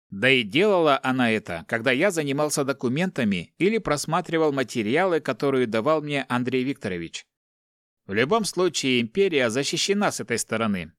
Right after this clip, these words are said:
и это очень хорошо. Ребята быстро смогут перехватить управление ведомствами. Тем более все нужные люди уже поставлены в известность.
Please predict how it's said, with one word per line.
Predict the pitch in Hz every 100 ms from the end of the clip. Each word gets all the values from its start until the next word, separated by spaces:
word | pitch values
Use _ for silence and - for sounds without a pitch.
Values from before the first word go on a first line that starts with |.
| _
и | 151
это | 185 160
очень | 135 - 127
хорошо. | 117 120 - 85 80 _ _ _ _ _ -
Ребята | 104 117 175 170
быстро | 147 147 214 - 123
смогут | - 131 113 107
перехватить | 123 113 - 107 190 202
управление | 143 123 107 131 135 135
ведомствами. | 170 120 - 104 92 85 - _ _
Тем | - 123
более | 127 160 151 135
все | - 143
нужные | 156 135 139 117
люди | 165 208 147
уже | 120 143
поставлены | 143 143 165 151 139 139
в | 160
известность. | 165 180 143 104 90 -